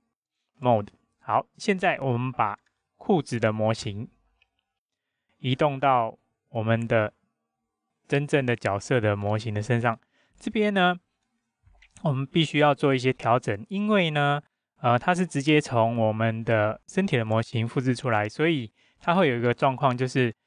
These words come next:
它会完全紧贴在我们的模型上，我们必须要让它，呃，比较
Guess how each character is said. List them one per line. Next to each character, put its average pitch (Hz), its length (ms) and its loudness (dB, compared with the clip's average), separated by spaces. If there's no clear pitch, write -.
它 160 100 0
会 160 80 4
完 127 240 2
全 117 420 0
紧 110 200 -6
贴 139 280 0
在 131 220 0
我 101 60 -6
们 101 140 -12
的 104 160 2
模 101 180 -2
型 110 160 -4
上， 110 240 -2
我 104 60 -6
们 113 140 -8
必 190 160 -2
须 156 160 -4
要 147 100 4
让 135 240 -2
它， 120 340 -2
呃， 107 360 -6
比 123 100 -2
较 139 500 0